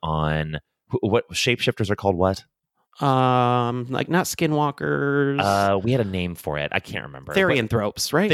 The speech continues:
Speaker 1: Therianthropes. There you go. Therianthropes. Um, if you, if we, we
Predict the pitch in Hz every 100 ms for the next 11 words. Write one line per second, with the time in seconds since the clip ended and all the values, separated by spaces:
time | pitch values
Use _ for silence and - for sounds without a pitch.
0 | 135 117 95 87 71 - 87 69 - 92
1 | 78 76 - - - - - 120 120 110
2 | - 98 - 131 - 135 127 120 110 101
3 | 165 190 107 107 147 180 208